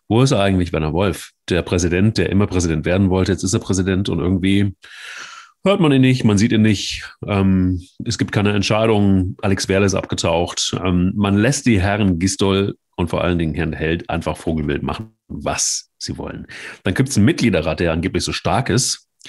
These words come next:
ähm, der in der Tat auch nur beraten kann, aber da wissen wir beide, dass die sich ja auch immer tatsächlich auch angelegt haben mit dem Vorstand, wenn's dann hart auf hart ging. Ähm, aber trotzdem zahnloser Tiger, weil eben nur beratend,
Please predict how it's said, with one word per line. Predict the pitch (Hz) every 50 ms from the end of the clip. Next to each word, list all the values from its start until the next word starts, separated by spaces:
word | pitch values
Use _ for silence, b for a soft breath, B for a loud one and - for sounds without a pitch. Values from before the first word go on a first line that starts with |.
| B B B B B B B B B B B
ähm, | - 92 90 90 90 87 87 92 - _ _
der | - 107 - 107 95 101 120 127 - - -
in | 120 110
der | 104 95 90
Tat | - 110 113 127 - -
auch | - 104 104
nur | 110 113 113 113 113 117 117 - _ _ _ _ -
beraten | 101 - 92 80 87 90 92 104 123 - - 90 87 85
kann, | - - 98 90 98 123 143 117
aber | 90 85
da | 92 98 95 87
wissen | 90 90 101 - - 107
wir | 95 95 82
beide, | 87 90 104 110 117 117
dass | 104 104 95 -
die | - 90 90 87 90
sich | 85 90 87 -
ja | 92 80
auch | 71 82
immer | 98 98 101 92
tatsächlich | - 87 - 90 - 92 - -
auch | - - -
angelegt | 82 110 113 90 76 76 - -
haben | 78 76 76 76
mit | 78 76
dem | 80 80
Vorstand, | - 80 82 - - - 87 110 120 - B B B B B B B B B B
wenn's | - 92 85 78 -
dann | 80 76
hart | 82 80
auf | 78 78
hart | - 82 78 71 -
ging. | 85 85 101 113 123 - _ -
Ähm, | - 87 87 87 87 87 82 85 82 82 - _ _ -
aber | - 101 101
trotzdem | - 113 120 120 - - 101 98 92 92 90 87 -
zahnloser | - 104 101 104 101 92 92 92
Tiger, | 85 - 104 95 95 90 82
weil | 80 82 80 - -
eben | 92 85 82 80
nur | 82 80
beratend, | 71 76 71 76 78 80 - 117 123 117 -